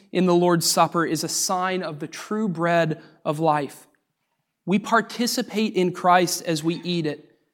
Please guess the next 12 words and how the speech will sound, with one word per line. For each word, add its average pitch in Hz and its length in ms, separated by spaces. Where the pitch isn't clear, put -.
but 170 140
the 175 80
bread 185 460
that 202 120
we 180 120
need 175 420
to 165 100
have 156 180
life 156 460
is 143 160
Jesus 160 560
himself. 143 720